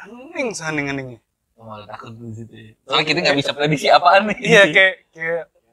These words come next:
Speaker 1: kuping lo kayak tiga kali lebih
Speaker 2: Iya, iya,
Speaker 1: mendengar
Speaker 2: iya.
Speaker 1: gitu, gitu kan. Tiba-tiba suasana hening kayak nggak ada apa-apaan gitu.
Speaker 2: Iya.
Speaker 1: Tep aja.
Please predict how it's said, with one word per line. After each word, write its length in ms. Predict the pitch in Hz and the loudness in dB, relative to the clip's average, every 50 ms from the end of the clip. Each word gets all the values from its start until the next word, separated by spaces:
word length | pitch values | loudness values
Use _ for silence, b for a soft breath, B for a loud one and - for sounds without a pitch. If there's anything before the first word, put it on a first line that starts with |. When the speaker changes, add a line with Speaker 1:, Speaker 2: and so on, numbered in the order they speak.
| _ | _
Speaker 1:
kuping 360 | _ - 151 147 - 170 160 170 | _ -12 -12 -6 -4 -4 -2 0
lo 120 | 185 202 | 0 -2
kayak 640 | - 170 165 165 160 156 160 156 156 156 160 156 _ | -2 -2 -2 0 0 2 2 2 2 2 0 -2 _
tiga 240 | _ - 127 147 151 | _ -8 0 0 0
kali 360 | 143 - 156 147 151 151 156 151 151 156 160 160 | 2 2 0 -2 0 -2 -2 -2 -4 -4 -6 -8
lebih 340 | - - 151 143 143 143 147 151 | -12 -16 -16 -16 -8 -4 -2 0
Speaker 2:
Iya, 160 | 151 147 156 156 | 2 4 4 4
iya, 80 | 160 | 2
Speaker 1:
mendengar 640 | 156 160 156 151 156 151 156 160 170 175 170 170 170 170 170 | 2 0 -2 -2 -2 -2 0 2 4 4 6 4 4 2 0
Speaker 2:
iya. 80 | 165 160 | -4 -8
Speaker 1:
gitu, 100 | 147 151 | -10 -10
gitu 180 | 143 151 151 160 | -12 -12 -10 -8
kan. 140 | 165 165 170 175 _ _ _ _ _ _ _ _ _ _ _ _ | -10 -10 -10 -12 _ _ _ _ _ _ _ _ _ _ _ _
Tiba-tiba 460 | _ 139 131 135 143 135 147 147 175 | _ -16 -8 -8 -6 -6 -4 -6 -6
suasana 440 | 175 170 160 147 - 156 147 156 156 | -4 -4 -6 -4 -2 -2 -2 -2 -4
hening 340 | 160 170 175 180 190 190 190 | -8 -12 -12 -10 -8 -8 -6
kayak 160 | 175 185 170 | -6 -6 -8
nggak 120 | 175 170 165 | -8 -10 -12
ada 80 | 175 175 | -12 -6
apa-apaan 680 | - 175 175 185 185 190 196 180 170 175 208 196 196 185 | -2 -2 -2 -2 -2 -2 -2 -2 -2 -2 -6 -8 -8 -10
gitu. 200 | 175 156 147 143 135 - _ _ _ | -12 -14 -16 -18 -20 -20 _ _ _
Speaker 2:
Iya. 200 | _ _ _ - _ _ _ _ _ _ | _ _ _ -20 _ _ _ _ _ _
Speaker 1:
Tep 180 | - 302 - - _ - | -2 -2 -2 -2 _ -10
aja. 220 | 180 143 131 135 | -8 -8 -8 -8